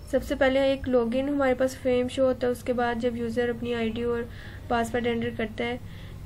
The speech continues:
as a login, तो उसके बाद हमें payroll system का ये form show हो जाए। उसमें क्या होता है कि सबसे पहले हमारे पास concept ये था कि ई-, employee जब अपना name, employee आईडी और gross पे enter करके जब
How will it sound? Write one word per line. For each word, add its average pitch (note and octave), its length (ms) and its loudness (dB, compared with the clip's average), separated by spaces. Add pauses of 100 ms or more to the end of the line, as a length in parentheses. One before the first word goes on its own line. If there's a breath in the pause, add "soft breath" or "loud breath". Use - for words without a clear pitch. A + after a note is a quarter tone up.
as A#3+ 180 2
a B3 60 6
login, A#3+ 380 2
तो B3 100 4
उसके A#3+ 180 0
बाद A#3 160 2
हमें B3 160 2
payroll A#3+ 260 4
system A#3 300 -2
का A3+ 100 0
ये A#3 120 2
form A3+ 320 0
show A#3 240 0
हो A3+ 120 4
जाए। A3 220 -2 (340 loud breath)
उसमें C4 280 2
क्या C4 160 4
होता B3+ 200 4
है B3 60 2
कि C4 80 0
सबसे B3+ 280 -2
पहले B3 200 2
हमारे B3 260 2
पास B3 320 -2 (140)
concept B3+ 440 0
ये B3 140 2
था B3 160 2
कि B3+ 260 0 (100)
ई-, B3 260 2
employee A#3+ 360 2
जब B3 160 2
अपना B3 240 0
name, A#3 340 2 (520 loud breath)
employee A#3+ 340 2
आईडी A3+ 380 4
और B3 180 4
gross A#3 300 4
पे C4 120 4
enter A#3 240 2
करके A#3 340 2
जब B3+ 200 4